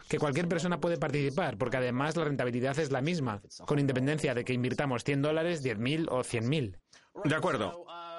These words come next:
Speaker 2: Parece que el costo que supone dedicarse a minar bitcoins es bastante elevado,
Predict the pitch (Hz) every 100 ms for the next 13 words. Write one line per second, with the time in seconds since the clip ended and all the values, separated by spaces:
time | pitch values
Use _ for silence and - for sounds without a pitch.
0 | 170 160 151 180 208 202 220 190 147 -
1 | 196 180 143 123 117 131 139 147 - 127
2 | 123 151 160 180 156 110 110 113 107 180
3 | 165 147 156 147 110 113 127 117 120 151
4 | 139 90